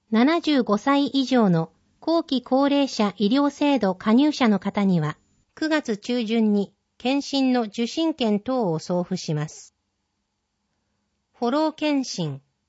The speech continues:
特定健診後希望する方にフォロー健診を実施します。フォロー健診、独自健診の健診項目。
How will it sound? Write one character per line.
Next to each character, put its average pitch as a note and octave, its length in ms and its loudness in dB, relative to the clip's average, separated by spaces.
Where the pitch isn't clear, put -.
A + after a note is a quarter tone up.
特 A#3 240 -8
定 E4 220 -4
健 D4+ 260 -2
診 C4+ 300 -2
後 A#3+ 320 -4
希 B3+ 140 -6
望 D4+ 200 -4
す D#4 140 -8
る C#4+ 100 -6
方 C4+ 280 -4
に F#3 240 -4
フ A#3+ 80 -4
ォ C4 40 -2
ロ D#4+ 160 -2
ー - 20 -14
健 D#4 280 -4
診 G#3+ 280 -4
を D#3+ 100 -4
実 D#3 140 -8
施 F#3 200 -10
し F3+ 160 -8
ま D#3+ 140 -6
す。 - 260 -20
フ B3+ 120 -6
ォ B3+ 40 0
ロ E4 180 -2
ー D#4+ 40 -6
健 D#4+ 280 -4
診、 D#3+ 340 -6
独 F#3 180 -8
自 B3 180 -6
健 G#3+ 260 -4
診 D3 320 -10
の G#3 240 -2
健 C#4 240 -2
診 C#4+ 260 -4
項 C#4 240 0
目。 D#3 380 -6